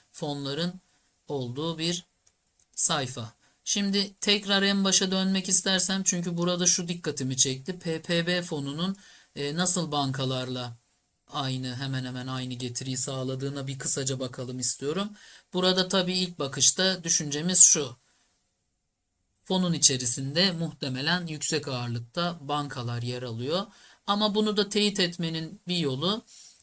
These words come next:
e, ben fund fee sitesini kullanıyorum. Buraya girdiğinizde şöyle ücretsiz giriş yap dediğinizde, e, bakın sağ üstte fon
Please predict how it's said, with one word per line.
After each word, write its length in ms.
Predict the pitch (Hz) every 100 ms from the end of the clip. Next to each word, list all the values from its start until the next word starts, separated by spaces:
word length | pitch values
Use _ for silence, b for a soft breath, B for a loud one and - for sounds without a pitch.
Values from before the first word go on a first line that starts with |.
| - 156
e, 180 | 151
ben 220 | 170 196 190
fund 380 | - 196 202
fee 240 | 196 - 196
sitesini 640 | - 185 190 - 190 185
kullanıyorum. 720 | 185 170 147 127 127 151 170
Buraya 300 | 165 165 170
girdiğinizde 920 | 170 170 170 165 175 160 135 135 151 151 _
şöyle 360 | - 156 143 143
ücretsiz 500 | 143 151 147 160 143
giriş 320 | 131 120 -
yap 280 | 117 117 -
dediğinizde, 720 | 120 120 113 110 120 160 180 _ _ _ _ _ _ _ _ _ _ _ _ b b b -
e, 360 | 139 127 127 - - 180
bakın 260 | 170 170
sağ 360 | 170 196 180 175
üstte 400 | 170 - 170 165
fon 400 | - 180 170